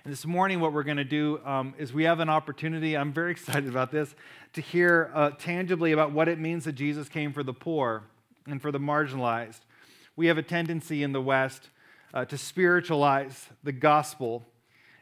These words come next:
to make it a set of personal beliefs with individual implications, that it's something that happens to us and therefore maybe, maybe collectively enough of us individuals can begin to bring about some change. But Jesus comes to say,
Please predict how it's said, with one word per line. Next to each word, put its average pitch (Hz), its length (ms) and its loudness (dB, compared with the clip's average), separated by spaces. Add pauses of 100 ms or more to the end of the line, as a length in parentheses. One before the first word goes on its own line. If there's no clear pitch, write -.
to 165 100 -4
make 165 220 2
it 170 80 2
a 156 60 -2
set 170 180 -2
of 156 120 -4
personal 170 420 -2
beliefs 151 520 0
with 151 180 -2
individual 160 760 0
implications, 151 1040 -6 (500)
that 147 140 2
it's 147 160 -6
something 175 300 -2
that 156 100 -2
happens 147 420 -2
to 208 320 -6
us 175 360 2
and 147 240 -4
therefore 165 360 2
maybe, 175 520 2
maybe 175 340 0
collectively 165 800 0
enough 147 280 2
of 156 140 0
us 147 160 0
individuals 147 840 -2
can 147 160 -6
begin 139 320 -6
to 135 40 -8
bring 139 220 -4
about 135 240 0
some 131 140 -8
change. 131 420 -6
But 127 120 -8
Jesus 196 420 -8
comes 135 380 -6
to 156 100 -10
say, 135 380 -6